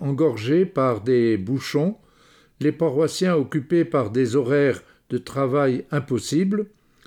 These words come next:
Cependant, il y a la joie d'un baptême d'adultes,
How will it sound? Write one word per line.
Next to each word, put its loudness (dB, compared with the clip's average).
Cependant, 0
il -2
y 4
a 4
la 2
joie 2
d'un 0
baptême 0
d'adultes, 0